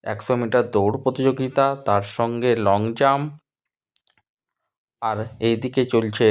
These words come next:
দুশো মিটার দৌড় প্রতিযোগিতা, সেই সঙ্গে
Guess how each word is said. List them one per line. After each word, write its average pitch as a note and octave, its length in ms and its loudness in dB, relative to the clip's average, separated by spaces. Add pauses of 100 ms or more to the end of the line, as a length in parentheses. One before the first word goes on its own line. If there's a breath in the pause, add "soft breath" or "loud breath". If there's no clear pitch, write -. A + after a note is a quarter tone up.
(120)
দুশো A2+ 280 -2
মিটার A2+ 360 0
দৌড় G#2 260 2
প্রতিযোগিতা, G#2 640 -2 (4000)
সেই B2 240 -2
সঙ্গে B2 340 4